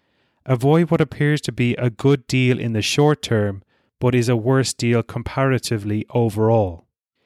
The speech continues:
Changing supermarket or buying store-branded products can have an immediate impact on our pocket.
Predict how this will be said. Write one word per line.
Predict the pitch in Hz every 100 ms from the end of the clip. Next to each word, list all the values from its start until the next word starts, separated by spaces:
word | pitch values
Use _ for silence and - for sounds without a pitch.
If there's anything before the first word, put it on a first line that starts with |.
| _ _ _ _
Changing | - 139 156 175 175
supermarket | - 165 151 123 123 123 - 117
or | - 120
buying | - 135 147
store-branded | 143 - 135 139 131 135 131 131 -
products | 120 107 107 -
can | - 107
have | 127 123
an | 117 110
immediate | 113 127 143 147
impact | 127 123 117 127 113 - -
on | 117 117
our | 113
pocket. | - 139 135 113 -